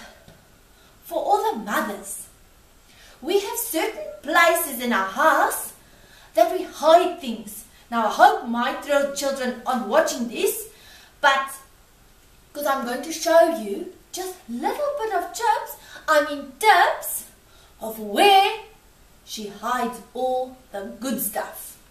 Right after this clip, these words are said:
And by good stuff, I don't mean very good, but makes you feel good.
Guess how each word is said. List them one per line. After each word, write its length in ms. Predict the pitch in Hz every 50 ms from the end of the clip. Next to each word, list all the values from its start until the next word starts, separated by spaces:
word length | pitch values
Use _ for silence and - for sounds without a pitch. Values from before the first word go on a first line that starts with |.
| _ _ _ _ _ _ - - - -
And 160 | - 269 233
by 260 | 294 302 320 320 -
good 160 | - 302 302
stuff, 220 | - - 269 - 233
I 120 | 226 214
don't 360 | - - 240 254 247 233 220
mean 360 | 226 226 233 226 208 196 - -
very 400 | - 208 285 349 359 339 320 240
good, 260 | 220 233 311 392 494 508 - - - - - - - - -
but 540 | 285 277 - - - - - - - - - - _ _ _ _ _ _ _ _ _ _ _ -
makes 320 | - 233 262 302 294 - 233
you 60 | -
feel 360 | - - 359 392 440 403 -
good. 380 | - 262 226 214 - - -